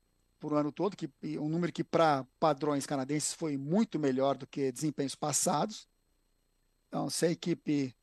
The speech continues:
tiver sucesso em melhorar o desempenho de volumes, manter a receita líquida por hectolitro crescendo e, e conseguir entregar excelência operacional,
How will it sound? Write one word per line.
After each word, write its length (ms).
tiver 300
sucesso 500
em 40
melhorar 400
o 40
desempenho 460
de 100
volumes, 600
manter 680
a 280
receita 600
líquida 360
por 640
hectolitro 420
crescendo 680
e, 260
e 220
conseguir 420
entregar 560
excelência 800
operacional, 760